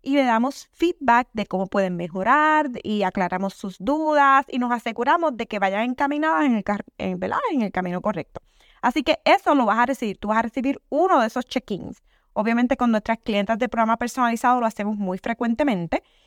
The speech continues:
y el programa personalizado tiene un, una duración mínima de seis meses. En este caso, como son solamente seis semanas,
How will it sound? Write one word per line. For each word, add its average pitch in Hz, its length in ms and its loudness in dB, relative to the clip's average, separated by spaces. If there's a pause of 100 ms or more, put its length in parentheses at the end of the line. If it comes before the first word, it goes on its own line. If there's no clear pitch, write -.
(100)
y 226 200 -2
el 208 120 0
programa 190 340 0
personalizado 226 640 0
tiene 208 200 -4
un, 220 340 0
una 208 260 0
duración 226 400 0
mínima 233 300 2
de 185 80 0
seis 190 200 -4
meses. 165 420 -8
En 196 120 -2
este 220 200 -2
caso, 311 260 2
como 214 200 0
son 202 160 -6
solamente 185 420 -2
seis 214 220 -8
semanas, 359 440 -2